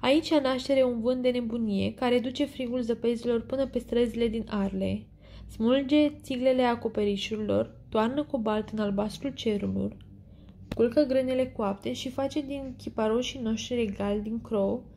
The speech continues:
niște torțe despletite, așa cum îi picta Van Gogh. Aici este leagănul Mistralului.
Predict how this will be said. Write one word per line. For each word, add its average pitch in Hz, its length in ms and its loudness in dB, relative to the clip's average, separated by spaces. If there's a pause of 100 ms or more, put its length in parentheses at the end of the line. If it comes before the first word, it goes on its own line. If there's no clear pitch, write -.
(300)
niște 247 300 -6
torțe 277 720 2 (580)
despletite, 226 1080 2 (340)
așa 262 280 8
cum 302 140 2
îi 294 120 4
picta 254 320 4
Van 240 240 6
Gogh. 214 400 0 (1120)
Aici 254 240 6
este 294 240 6
leagănul 233 540 6
Mistralului. 196 840 0